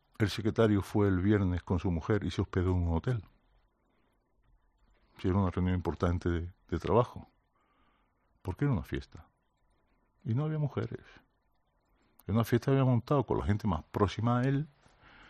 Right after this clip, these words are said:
y que cuando lo denuncia al Confidencial, pues tienen que buscar soluciones. Y las soluciones,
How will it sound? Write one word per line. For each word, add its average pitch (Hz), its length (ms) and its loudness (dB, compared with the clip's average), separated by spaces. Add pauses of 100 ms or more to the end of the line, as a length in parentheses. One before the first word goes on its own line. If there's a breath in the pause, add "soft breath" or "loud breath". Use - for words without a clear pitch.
(220 soft breath)
y 92 120 -2
que 87 140 2
cuando 69 460 0
lo 71 140 0
denuncia 107 540 4
al 113 120 2
Confidencial, 135 800 2 (260)
pues - 180 0
tienen 151 280 2
que - 100 -4
buscar 76 300 -2
soluciones. 117 600 -4 (240)
Y - 60 -12
las - 160 -8
soluciones, - 460 -8